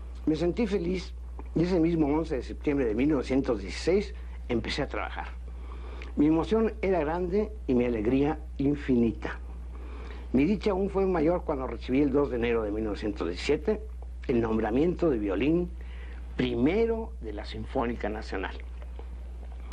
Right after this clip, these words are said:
Esa felicidad se fue desvaneciendo y la inconformidad me llevó a estudiar al Saint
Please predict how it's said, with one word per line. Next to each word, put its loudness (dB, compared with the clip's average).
Esa 2
felicidad 0
se -6
fue 2
desvaneciendo 2
y 2
la 4
inconformidad 4
me -4
llevó 2
a 2
estudiar 0
al -6
Saint -2